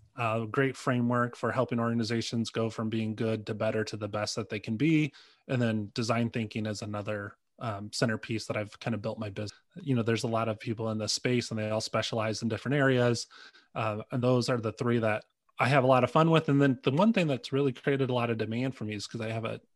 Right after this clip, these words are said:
degree in finance. So I think a lot of people are shocked, like, "You have a degree in, in finance?" I love numbers.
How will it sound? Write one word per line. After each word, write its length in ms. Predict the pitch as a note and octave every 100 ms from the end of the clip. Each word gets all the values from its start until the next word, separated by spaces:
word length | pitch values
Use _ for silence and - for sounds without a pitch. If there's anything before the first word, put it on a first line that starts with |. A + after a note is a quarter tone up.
| _
degree 380 | C3 B2+ C3 C#3+
in 80 | B2+
finance. 560 | A2 B2+ C3 A#2 G2 -
So 160 | B2
I 80 | A#2
think 200 | C3 C3+
a 40 |
lot 200 | B2+ A#2+
of 60 | -
people 280 | D3 C#3 B2
are 100 | A2
shocked, 480 | - B2+ B2+ B2+ -
like, 180 | A#2+ A#2+
"You 120 | D3+
have 100 | G3+
a 60 | F#3
degree 640 | A#2 A#2 B2+ C3+ E3 F#3+
in, 200 | D3+ A#2 - - - - - -
in 60 | G#2
finance?" 420 | - C3 D#3 D#3 -
I 140 | D#3
love 260 | C#3 B2+ C3+
numbers. 460 | C3+ C#3+ D3 D3